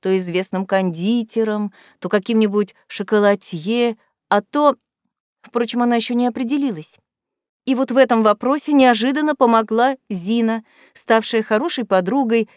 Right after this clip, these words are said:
используя то руны, то карты, то кофейную гущу, а то просто полоски зебры на пешеходном переходе. "У тебя будет свое дело, Зоя, стопудово", пророчила юная гадалка.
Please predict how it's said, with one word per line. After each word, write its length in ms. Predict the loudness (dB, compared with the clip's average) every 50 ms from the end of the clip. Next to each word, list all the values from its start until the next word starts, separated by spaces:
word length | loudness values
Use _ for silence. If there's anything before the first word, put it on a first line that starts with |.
| _ -10
используя 640 | -8 -8 -8 -4 -2 -2 -2 0 0 2 2 2 2
то 260 | 2 0 2 2 2
руны, 420 | 2 0 0 0 2 2 0 0
то 200 | -2 -2 -2 -2
карты, 600 | -2 -2 0 2 2 2 2 0 -2 -4 -4 -4
то 160 | -4 -4 -4
кофейную 600 | -2 -2 -4 -2 -2 -2 -2 0 0 -2 -2 -4
гущу, 480 | -4 -4 -4 -4 -4 -4 -4 -4 -4 -4 -6 _ _ _ _ _
а 100 | 0 0
то 140 | 0 0 -2
просто 360 | 0 0 0 0 0 -2 -2
полоски 460 | 0 2 2 2 2 0 -2 -4 -6
зебры 480 | -6 -4 -2 -2 -2 0 0 -2 -2 -4 _ _ _ _ _ -10
на 80 | -6
пешеходном 580 | -4 -4 -4 -4 -4 -2 -2 0 0 0 -2 -2
переходе. 600 | -2 -2 -4 -4 -4 -4 -4 -4 -4 -6 -8 -12 _ _ _ _ _ _ _ _ _ _ _ _ _ _ _ _ -10
"У 120 | -10 -8
тебя 440 | -6 -6 -4 0 2 4 6 6 4
будет 380 | 4 0 -2 -2 -2 -4 -6 -4
свое 320 | -2 0 0 2 2 0
дело, 320 | 0 2 0 2 2 0
Зоя, 320 | 0 2 2 2 2 0 -2
стопудово", 720 | -4 -4 -4 -4 -2 -2 0 4 4 4 4 2 -2 -6 -8 _ _ _ _ _ _
пророчила 540 | -2 0 0 2 2 0 0 -2 -4 -4 -4
юная 420 | -4 -2 -2 -2 -2 -2 -2 -2
гадалка. 580 | 0 0 0 0 0 -2 -2 -4 -6 -8 -12